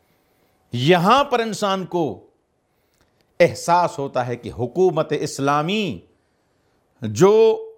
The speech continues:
تامل اختیار ہے، اس کی کتنی ضرورت ہے اور اس کا کتنا فائدہ ہے۔ معاشرہ اگر اس میں ایسا گند پھیل جائے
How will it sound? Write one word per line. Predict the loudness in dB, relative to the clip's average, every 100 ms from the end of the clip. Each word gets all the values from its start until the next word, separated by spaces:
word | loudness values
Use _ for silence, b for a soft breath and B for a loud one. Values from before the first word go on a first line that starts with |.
| _ _ _ _
تامل | 4 4 2 0 -2
اختیار | -4 -2 0 2
ہے، | 0
اس | -4 -8
کی | -12 -12 -14 _
کتنی | -6 -2 -2 2
ضرورت | 0 2 0 0 -2
ہے | -4 -6 _ _ _ _ _ _ _ _ _ _ _
اور | -2 -2
اس | 0
کا | -4
کتنا | -4 -8 -8
فائدہ | -6 -8 -10 -14
ہے۔ | -20 -20 _ _ _ _ _ _ _ _ _ _ _ _ _ _ _ _
معاشرہ | -2 2 4 2 0 -2
اگر | -2 -2 -4 -4
اس | -10 -8
میں | -6 -6 -6 -10 _ _ _ _ _ _ _ _ _ _ _
ایسا | 2 2 2 2 0 -4 -18 -20 -6 -2
گند | 0 0 0
پھیل | 0 0 -2
جائے | -2 -4